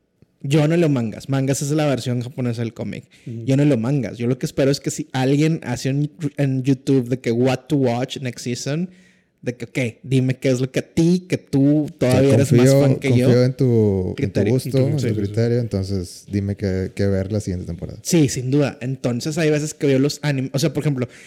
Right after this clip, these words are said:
Speaker 1: esta es de las pocas temporadas que veo animes a cómo van saliendo. Porque usualmente de que digo, déjame, me espero un año que termine la temporada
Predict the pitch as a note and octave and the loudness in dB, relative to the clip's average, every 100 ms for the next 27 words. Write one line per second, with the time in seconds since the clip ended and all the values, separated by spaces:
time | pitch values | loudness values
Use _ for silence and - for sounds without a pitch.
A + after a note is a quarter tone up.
0 | - - D3 F3+ A#3 G3 D3+ D#3+ - G3+ | -12 -6 -4 -2 -2 -2 -4 -4 -2 -2
1 | E3+ B2 C3+ - D3+ D3 - C3 C3 D3+ | -2 -2 -2 -2 0 0 0 -2 -2 -2
2 | D#3+ C#3+ - A2 B2 A2+ A#2 - C3 A2+ | -2 -6 -10 -8 -6 -6 -6 -4 -4 -4
3 | A#2+ E3 B3+ _ - - _ _ _ _ | -4 -6 -6 _ -20 -20 _ _ _ _
4 | - D3 - C#3 C3+ C3+ C3+ C3 D#3 D#3 | -4 -4 -2 -4 -2 -2 -2 -2 0 0
5 | D#3 A#2+ B2 A#2+ A2 A2 C#3 E3+ D3+ - | 0 -2 0 -2 -4 -6 -6 -4 -4 -4
6 | B2 C#3+ D#3 D#3 D3 D3 D3 A#2 - A#2 | -2 -2 -2 -2 -2 0 0 -2 -4 -6
7 | A#2+ A#2+ A#2+ B2 C#3 - C#3 - A#2+ B2 | -4 -4 -4 -2 -4 -4 -6 -6 -4 -2
8 | C#3+ E3+ E3+ _ | -2 -4 -6 _